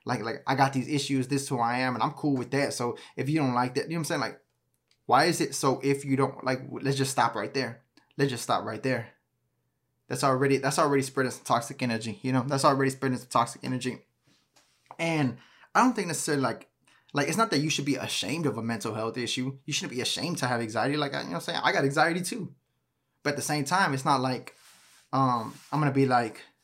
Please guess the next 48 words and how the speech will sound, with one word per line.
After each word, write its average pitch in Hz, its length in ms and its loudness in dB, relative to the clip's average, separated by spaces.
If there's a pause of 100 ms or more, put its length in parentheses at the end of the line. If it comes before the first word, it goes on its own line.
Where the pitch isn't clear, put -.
(240)
"I 196 120 4
got 175 140 0
anxiety 151 380 4
and 139 80 4
there's 135 160 2
nothing 151 260 2
wrong 127 240 4
with 123 160 -4
me." 117 260 -4
Like, 143 180 -8
there 170 140 0
is 180 120 2
something 139 280 -2
a 120 40 -2
little 127 180 -2
bit 120 140 -4
wrong 127 220 2
with 123 100 -8
me. 117 140 -12 (540)
Like, 127 320 -2
there 139 140 6
is, 151 360 0
you 143 60 -8
know 147 100 0
what - 0 -
I'm 139 80 0
saying? 151 340 -4
And, 131 340 -4 (460)
you 147 160 -2
know, 135 140 4
we 139 120 4
should, 135 360 -4 (580)
we 143 80 -2
should 131 140 -2
try 147 160 4
to 113 220 -2 (280)
address 131 320 0
that 135 180 4
issue. 139 260 2
<laughs> 131 40 -2
You 127 80 2
know - 60 8
what 196 60 12
I'm 185 60 10
saying? 202 280 4
Like, 131 180 2
we 147 80 2
should, 135 300 -4